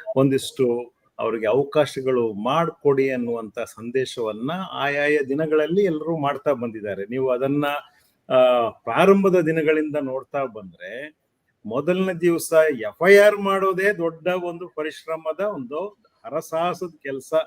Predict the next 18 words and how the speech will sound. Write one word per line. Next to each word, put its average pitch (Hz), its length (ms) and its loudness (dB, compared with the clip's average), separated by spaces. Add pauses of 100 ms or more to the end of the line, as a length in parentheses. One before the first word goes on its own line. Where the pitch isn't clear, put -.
(420)
ಇಪ್-, 123 360 -10
ಆ, 113 280 -8
ಅಂದ್ರೆ 139 240 2
ನಡುರಾತ್ರಿಯಲ್ಲಿ 170 1400 2 (340)
ನಾವು 156 360 0
ಎದುರಿಸ್ಬೇಕಾದಂತ 160 1000 -2 (180)
ಸವಾಲ್ 147 380 0
ಏನು 135 200 -2
ಅಂತಂದ್ರೆ 120 680 -12 (120)
ಎಫ್ 127 380 -2
ಐ 175 180 2
ಆರ್ 151 200 2
ಹೇಗೆ 156 460 0
ಮಾಡೋದು 120 880 -6 (120)
ಮೈಸೂರಿನಲ್ಲಿ? 95 720 -14 (480)
ಯಾರೂ 165 420 6
ಒಪ್ಕೊಳ್ತಾ 151 680 4
ಇಲ್ಲ, 120 300 -4